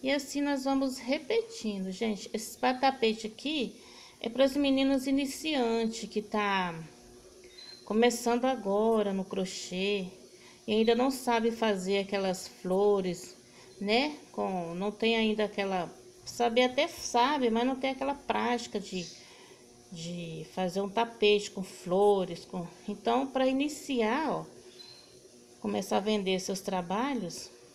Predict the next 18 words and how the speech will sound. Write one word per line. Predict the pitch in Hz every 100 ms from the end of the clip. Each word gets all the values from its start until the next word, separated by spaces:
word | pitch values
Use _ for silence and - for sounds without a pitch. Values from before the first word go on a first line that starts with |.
| -
ó, | 196 156 - - - - - -
é | -
só | - 247
fazer | 269 294 262 247
esse | 254 254
modelinho | 240 226 226 220 202 208 208
aqui, | 196 - 220
muito | 226 240 254
fácil | 262 - 226 262 285 226
de |
fazer, | - 202 175 - 185 247 - - - - -
tapete | 240 240 240 247 262
simples | - - 254 254 277 311 330 -
e | 277
vai | 240 247
ficar | 254 254 240
bonito, | 226 302 427 214 165 -
porque | 196 185 - 208 202